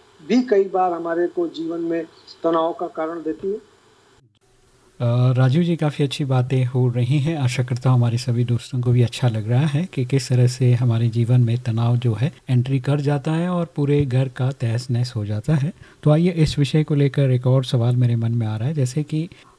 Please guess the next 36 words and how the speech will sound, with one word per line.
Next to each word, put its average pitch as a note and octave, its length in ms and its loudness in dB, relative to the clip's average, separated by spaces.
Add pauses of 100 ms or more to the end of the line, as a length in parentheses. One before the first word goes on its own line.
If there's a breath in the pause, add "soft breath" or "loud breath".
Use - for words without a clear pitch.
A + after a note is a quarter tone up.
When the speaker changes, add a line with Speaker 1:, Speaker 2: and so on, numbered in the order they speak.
(120 loud breath)
Speaker 2:
और F3+ 200 2
कौन F3+ 240 -2
से F#3 180 -4
फैक्टर D#3 400 -2
हो D#3 220 -4
सकते B2+ 380 -6
हैं D3+ 280 -2
जिनसे D3 360 0
तनाव C3 360 0 (140)
होता G#2+ 220 -6
है? - 120 -10 (340)
Speaker 1:
रमेश C4+ 260 0
जी, C#4 160 -8
जैसे B3+ 260 -6
मैंने B3+ 280 -4
बताया A#3 380 -4
कि A3 180 -8
बहुत G3+ 360 -2
छोटे-छोटे F#3+ 760 2
इश्यूज F#3+ 540 -6
हैं F3+ 180 -2
जिसके F3+ 640 2 (340)
कारण F3 420 0 (240)
व्यक्ति - 260 -4
को F#3+ 140 -2
तनाव E3 400 -4
होता D#3+ 300 -4
है। D#3+ 200 -4
तो F3 420 -2 (460)
इसमें C#4+ 640 -6
दो B3 340 -2
प्रकार A#3+ 460 0
के A3+ 360 -6
फैक्टर्स F#3+ 540 -8
आते D#3+ 240 -10
हैं। C3 320 -14